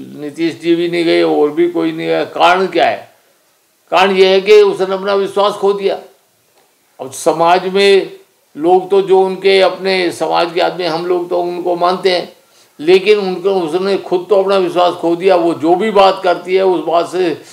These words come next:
सीधी झलक दिखाई देती है कि वो बीजेपी की तरफ जा रही है। और बीजेपी को हम एक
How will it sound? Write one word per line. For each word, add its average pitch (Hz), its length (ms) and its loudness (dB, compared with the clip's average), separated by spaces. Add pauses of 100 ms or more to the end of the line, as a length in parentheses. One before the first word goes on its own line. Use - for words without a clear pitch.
(160)
सीधी 208 480 -4
झलक 165 240 4
दिखाई 170 380 0
देती 170 400 -2
है 175 120 0
कि 180 120 0
वो 190 100 6
बीजेपी 180 440 -4
की 185 100 -6
तरफ 185 240 -2
जा 185 120 4
रही 185 180 0
है। - 180 -6 (560)
और 147 120 0
बीजेपी 202 920 0
को 202 280 2
हम 180 240 0
एक 190 420 2